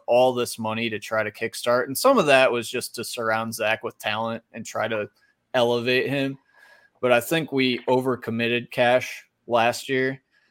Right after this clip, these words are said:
And, and really, I think a lot of the criticisms draw from the draft and just we've been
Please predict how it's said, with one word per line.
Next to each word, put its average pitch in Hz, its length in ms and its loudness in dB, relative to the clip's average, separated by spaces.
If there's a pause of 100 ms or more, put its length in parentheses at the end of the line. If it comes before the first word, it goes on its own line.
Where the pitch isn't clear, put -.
(140)
And, 120 340 -4
and 131 160 -4
really, 180 300 8
I 127 220 6
think 147 260 -4
a 120 40 0
lot 120 200 4
of 120 60 0
the 113 80 -4
criticisms 110 840 -8
draw 110 260 0
from 110 220 -8
the 95 60 -10
draft 104 460 -2
and 104 100 -10
just 107 260 -10 (540)
we've 120 280 -4
been 113 280 -8